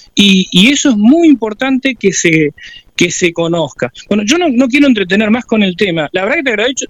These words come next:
te agradezco que hayas disparado eso el otro día, porque es terrible la demagogia,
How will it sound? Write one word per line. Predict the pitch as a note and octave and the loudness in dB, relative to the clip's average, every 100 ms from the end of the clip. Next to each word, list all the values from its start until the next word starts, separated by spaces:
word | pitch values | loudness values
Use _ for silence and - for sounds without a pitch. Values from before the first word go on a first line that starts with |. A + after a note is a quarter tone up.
| - | -4
te | F#3+ | -2
agradezco | A3+ C#4+ A3 | 0 -2 -4
que | |
hayas | A#3 A3+ | -2 -4
disparado | F#3+ D#3 F#3+ G3 A#3 A3+ G#3 | -6 -8 -8 -4 -4 -2 -2
eso | A3+ G#3 | -4 -4
el | F#3+ | -4
otro | G3+ F#3 | -4 -4
día, | F3+ G3 F#3 F#3+ - D3 - - - _ | -4 -2 -2 -2 -8 -18 -18 -18 -20 _
porque | F3+ F3+ F3+ E3 F#3+ F3+ F3+ | -2 0 -2 -2 0 0 0
es | A#3 | -4
terrible | - G#3+ A3 F#3 E3 D#3+ | -2 -4 -2 -2 -2 -2
la | D#3 | 0
demagogia, | E3+ E3 F#3 G3+ - G3+ F#3 F3+ | -2 -2 -4 -4 -2 -2 -2 -4